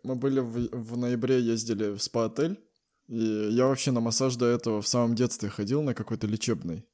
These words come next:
У меня была проблема что-то там с шеей, и мне делали лечебный массаж на шее, и там такая женщина вообще была,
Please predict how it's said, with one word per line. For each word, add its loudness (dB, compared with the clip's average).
У -6
меня -2
была 2
проблема -4
что-то -8
там -6
с -4
шеей, -2
и 0
мне 0
делали 0
лечебный -2
массаж -2
на -6
шее, 2
и 0
там -2
такая -2
женщина -4
вообще -6
была, -4